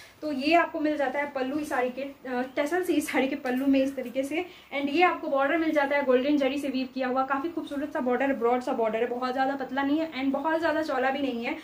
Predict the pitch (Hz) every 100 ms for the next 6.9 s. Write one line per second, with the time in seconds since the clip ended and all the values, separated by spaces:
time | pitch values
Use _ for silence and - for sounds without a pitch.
0 | - - - 330 359 381 359 302 294 349
1 | 370 359 302 262 262 302 320 294 262 285
2 | 339 277 269 262 254 262 240 262 247 -
3 | 262 233 240 247 247 - - - 330 330
4 | 320 381 359 339 359 359 349 330 320 320
5 | 339 330 277 262 294 294 294 262 254 294
6 | 254 247 247 254 254 262 320 349 -